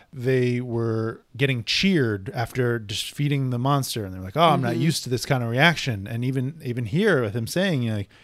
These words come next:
Speaker 1: "You would not have always cheered me, I'm afraid." And then he goes into his reaction of where and how he used to fight. This idea of the acceptance that they're feeling from the general public,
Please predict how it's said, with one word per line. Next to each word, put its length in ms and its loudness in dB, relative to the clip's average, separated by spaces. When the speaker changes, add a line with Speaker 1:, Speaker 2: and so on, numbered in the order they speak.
Speaker 1:
"You 200 0
would 400 2
not 240 2
have 260 0
always 540 4
cheered 440 4
me, 300 -4
I'm 140 -6
afraid." 600 -8
And 140 -6
then 80 -4
he 40 -6
goes 320 0
into 220 -6
his 160 -4
reaction 460 0
of 80 -8
where 440 -6
and 100 -6
how 240 -4
he 80 -4
used 240 -8
to 60 -12
fight. 400 -4
This 140 -6
idea 460 2
of 80 -2
the 100 -8
acceptance 720 -6
that 140 -12
they're 140 -8
feeling 640 0
from 300 -2
the 60 -4
general 320 -4
public, 380 -2